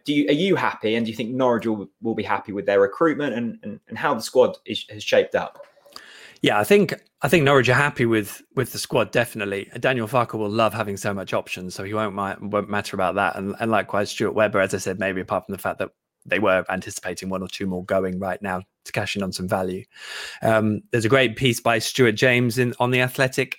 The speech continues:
Speaker 2: about just th-, this season is gonna be the most grueling, um,
Speaker 1: Yeah.
Speaker 2: of all seasons,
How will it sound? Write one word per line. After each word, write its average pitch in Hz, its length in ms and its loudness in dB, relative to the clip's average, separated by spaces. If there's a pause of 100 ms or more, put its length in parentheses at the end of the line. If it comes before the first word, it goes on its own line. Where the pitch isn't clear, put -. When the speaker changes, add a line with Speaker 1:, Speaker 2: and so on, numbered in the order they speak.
Speaker 2:
about 120 460 0
just - 320 -6 (140)
th-, 135 180 0
this 127 240 -6
season 120 300 0
is 107 100 -6
gonna 113 160 -2
be 117 100 0
the 110 120 -4
most 110 360 -2
grueling, 98 480 -2 (260)
um, 95 240 2
Speaker 1:
Yeah. 95 200 -8
Speaker 2:
of 104 160 0
all 101 220 4
seasons, 113 560 -2